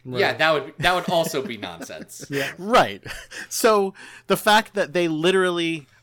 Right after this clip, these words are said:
Speaker 3: and directly talk about what year it is and who the president is at many times during the,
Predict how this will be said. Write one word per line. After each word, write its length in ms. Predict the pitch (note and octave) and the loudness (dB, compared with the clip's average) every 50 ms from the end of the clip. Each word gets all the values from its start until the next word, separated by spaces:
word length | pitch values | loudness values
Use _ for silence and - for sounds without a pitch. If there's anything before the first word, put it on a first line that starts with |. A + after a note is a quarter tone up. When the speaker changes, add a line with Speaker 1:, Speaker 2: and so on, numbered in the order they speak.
| - | -10
Speaker 3:
and 140 | - D3 C#3+ | -8 -8 -6
directly 560 | B2 C3+ B2 C3+ D#3+ E3 - - D#3+ D3 C3+ | -6 -6 -2 0 0 0 0 -4 -6 -6 -6
talk 300 | C3 - - F3+ F3+ F3+ | -6 -4 -2 -2 -2 -2
about 300 | - C#3 B2+ C3 B2 G#2 G#2+ | -4 -6 -6 -6 -6 -6 -8
what 220 | A#2+ C#3 D3 - | -8 -8 -8 -8
year 320 | A#2 A2 B2 D#3 G3+ A3+ D#3+ | -10 -8 -6 -4 -4 -2 -4
it 140 | A2 G2 | -4 -4
is 400 | G2 F#2 F2 F#2+ A#2+ C3 - - _ - | -6 -8 -10 -12 -12 -14 -16 -18 _ -6
and 180 | C3+ C#3 B2+ | -6 -6 -4
who 140 | - E3+ F#3 | -4 -4 -4
the 80 | D#3 C#3+ | -4 -4
president 580 | - - D#3+ F3+ G3 E3 C#3 A2 G2 G2 F#2+ - | -6 -6 -6 -6 -6 -6 -10 -12 -14 -14 -14 -14
is 260 | G2 E2+ F#2 A2 - | -14 -14 -14 -14 -12
at 160 | F2 A#2 - - | -10 -10 -8 -6
many 260 | A#2+ C3 C3 C3 B2+ | -6 -6 -6 -6 -8
times 420 | - B2+ D3 D3 C#3+ A#2+ A2+ G#2+ | -8 -8 -8 -8 -8 -10 -10 -12
during 300 | - A#2+ A#2+ A2+ A2 G#2+ | -12 -12 -10 -10 -10 -12
the, 120 | G#2 G#2 | -12 -14